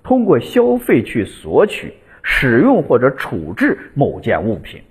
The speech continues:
所采取各种行动的一个决策过程。我们大多数人在购买这件事情上，往往都容易投入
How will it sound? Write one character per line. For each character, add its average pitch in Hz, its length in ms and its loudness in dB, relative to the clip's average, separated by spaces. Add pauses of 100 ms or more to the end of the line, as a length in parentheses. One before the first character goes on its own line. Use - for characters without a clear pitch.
(320)
所 160 160 2
采 175 300 2
取 120 180 -2
各 233 220 2
种 92 200 -4
行 107 440 -6
动 202 200 2
的 82 120 -4
一 76 160 -8
个 101 100 -4
决 95 220 -8
策 165 180 -2
过 220 320 -2
程。 - 140 -12 (840)
我 170 120 2
们 208 120 0
大 190 220 2
多 196 180 4
数 196 140 0
人 127 220 2
在 110 160 2
购 147 360 2
买 80 280 -12
这 110 120 -4
件 90 180 -6
事 - 180 -8
情 78 180 -14
上， - 200 -12 (100)
往 202 260 2
往 90 240 -2
都 135 160 4
容 117 240 0
易 107 80 -2
投 120 300 -2
入 156 240 0